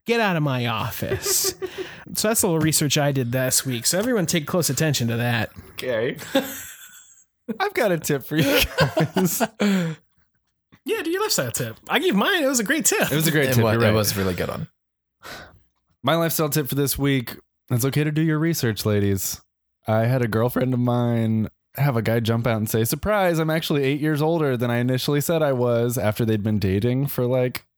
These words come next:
Speaker 2: three months. I'm just someone who's really adamant about us using all the tools of research that we have at our disposal. Don't be afraid to do a reverse Google image search on a screenshot of someone's Tinder profile.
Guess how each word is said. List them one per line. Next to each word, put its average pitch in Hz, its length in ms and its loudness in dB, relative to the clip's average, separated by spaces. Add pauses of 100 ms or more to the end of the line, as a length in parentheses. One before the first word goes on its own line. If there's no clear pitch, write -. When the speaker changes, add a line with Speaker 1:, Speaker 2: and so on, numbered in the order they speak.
(120)
Speaker 2:
three 135 260 -2
months. 143 580 -2 (420)
I'm 139 500 0 (560)
just - 500 0 (300)
someone 120 320 2
who's 110 380 2 (120)
really 127 340 2
adamant 107 560 2
about 98 420 0
us 107 240 2
using 95 480 2
all 107 360 0
the 107 80 0
tools 98 580 0
of 98 160 -2
research 101 460 0
that 95 80 -2
we 95 100 0
have 95 220 2
at 92 80 0
our 92 100 2
disposal. 92 540 0
Don't 107 160 0
be 147 100 0
afraid 165 280 0
to 156 80 -4
do 151 160 2
a 127 60 2
reverse 98 440 0
Google 92 320 2
image 87 240 2
search 90 420 0
on 98 160 2
a 98 40 0
screenshot 98 600 0
of 90 100 -2
someone's 92 320 0
Tinder 92 220 0
profile. 87 640 0